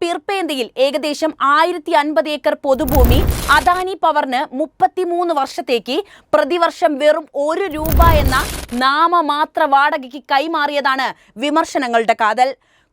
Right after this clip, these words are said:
കോടിക്കണക്കിന് രൂപ വിപണി മൂല്യമുള്ള ഈ ഭൂമി ഒരു നിശ്ചിത കാലയളവിലേക്ക് വെറും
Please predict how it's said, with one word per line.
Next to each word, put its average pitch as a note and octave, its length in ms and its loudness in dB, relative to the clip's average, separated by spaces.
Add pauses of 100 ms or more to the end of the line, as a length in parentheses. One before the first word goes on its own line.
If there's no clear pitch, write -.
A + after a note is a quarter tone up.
കോടിക്കണക്കിന് F4+ 800 -2
രൂപ E4 180 0 (220)
വിപണി D4+ 340 0
മൂല്യമുള്ള D4+ 400 -2 (240)
ഈ - 20 -4 (140)
ഭൂമി C#4+ 320 -6 (320)
ഒരു D4+ 220 0
നിശ്ചിത D4 340 -4 (100)
കാലയളവിലേക്ക് D4+ 760 0 (120)
വെറും D#4+ 300 2